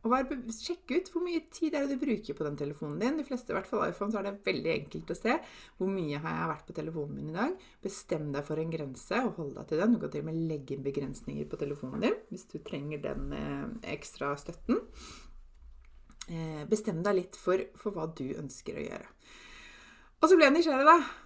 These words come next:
Hvordan ønsker du å ta tiden din tilbake dette året? Del gjerne med meg. Send meg gjerne en melding på Instagram eller på Facebook. Eh, jeg vil gjerne høre. Og så kan vi inspirere hverandre til hvordan vi kan ta tiden tilbake. Eh, for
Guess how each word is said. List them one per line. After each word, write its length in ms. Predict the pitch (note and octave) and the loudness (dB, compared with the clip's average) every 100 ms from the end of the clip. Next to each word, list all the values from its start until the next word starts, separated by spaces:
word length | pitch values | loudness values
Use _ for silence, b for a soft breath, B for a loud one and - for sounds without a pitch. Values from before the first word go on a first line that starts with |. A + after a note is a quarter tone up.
| B | B
Hvordan 380 | B3 C#4 C#4 B3+ C4 | 0 4 4 6 6
ønsker 300 | A3+ - A3 | 6 4 4
du 220 | A3+ B3 | 6 6
å 80 | A#3+ A#3+ | 4 0
ta 80 | A#3+ | -6
tiden 300 | - G3+ F3+ F#3+ | -4 -2 -2 -2
din 140 | G3+ | -2
tilbake 460 | A3 F3+ D3+ - G3 | 0 2 0 0 -2
dette 380 | A3 - - G3+ | -2 -10 -4 -2
året? 380 | F3+ D3+ A3 B3 A3 - | 2 4 4 4 4 4
Del 380 | B3+ C4 B3+ | 2 2 2
gjerne 260 | B3 F#3+ G#3+ | 2 2 0
med 160 | G#3 G3 | 0 2
meg. 140 | A#3+ | 0
Send 240 | B3 D#4 C#4 | 0 0 2
meg 140 | D4 | 4
gjerne 180 | C4 A#3 | 4 4
en 80 | A#3+ | 4
melding 220 | A3 A3 | 4 0
på 140 | A3+ G#3+ | -2 -4
Instagram 460 | G3+ - G3 A3 A3 | -8 -4 -2 -2 -4
eller 100 | F3+ F3+ | -6 -8
på 80 | F#3+ | -4
Facebook. 480 | E3 - B3 B3 - - | -6 -2 -4 -4 -16 -14
Eh, 220 | G3+ G3 | -10 -8
jeg 100 | F#3+ | -6
vil 140 | G3+ F#3 | -4 -4
gjerne 180 | D#3 | -4
høre. 240 | F3+ D#3 A3+ - | -6 -4 -4 -6
Og 80 | - | -10
så 140 | A3 G#3 | -6 -2
kan 100 | G#3+ | -2
vi 60 | |
inspirere 480 | G3+ - G3 D3+ D3 | -4 -6 -6 -6 -6
hverandre 380 | F3 G3+ E3+ A3 | -6 -4 -2 -2
til 80 | A3 | -2
hvordan 400 | - F#3+ - G3 | -6 -10 -6 -6
vi 80 | F#3+ | -6
kan 160 | G#3+ G#3 | -6 -6
ta 180 | - F3+ F#3+ | -8 -10 -10
tiden 320 | - E3+ D3+ E3+ | -8 -8 -6 -4
tilbake. 480 | G#3+ C#3+ - - C#4 - B B B B B - | -2 -2 -6 -6 -6 -6 B B B B B -10
Eh, 400 | F#3 F#3 F#3 F#3 | -8 -6 -8 -6
for 80 | A#3+ | -4